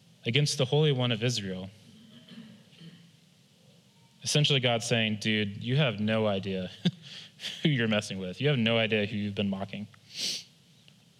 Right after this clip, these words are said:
And he essentially goes on to describe how arrogant they've been in their mocking. And in verse twenty-six, he drops this bombshell. He says,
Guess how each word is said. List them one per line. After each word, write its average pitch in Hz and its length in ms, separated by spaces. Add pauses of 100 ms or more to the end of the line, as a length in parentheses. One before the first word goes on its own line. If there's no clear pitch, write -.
(440)
And 131 60
he 139 80
essentially 170 400
goes 131 200
on 127 140
to - 80
describe 113 460
how 104 420
arrogant 117 400
they've 104 160
been 98 300 (960)
in 127 140
their 123 120
mocking. 98 520 (1160)
And 135 100
in 127 60
verse 131 320 (320)
twenty-six, - 800 (800)
he 127 80
drops 131 260
this 120 100
bombshell. 107 600
He 110 100
says, 107 320